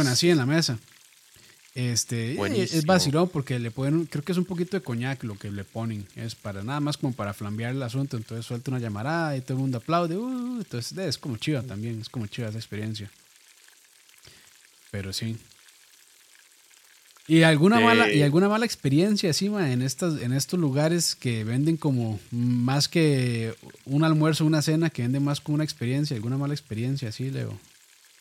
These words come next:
Speaker 1: Mi mala
Speaker 2: No.
Speaker 1: experiencia con todo esto ha sido Shabby Chic.
Speaker 2: Ok.
Speaker 1: Digamos, esa ha sido,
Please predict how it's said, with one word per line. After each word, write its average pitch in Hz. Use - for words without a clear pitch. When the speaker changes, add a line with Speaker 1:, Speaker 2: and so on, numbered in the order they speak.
Speaker 1:
Mi 117
mala 165
Speaker 2:
No. 240
Speaker 1:
experiencia 196
con 113
todo 165
esto 190
ha 131
sido 151
Shabby 139
Chic. -
Speaker 2:
Ok. 127
Speaker 1:
Digamos, 95
esa 110
ha 135
sido, 139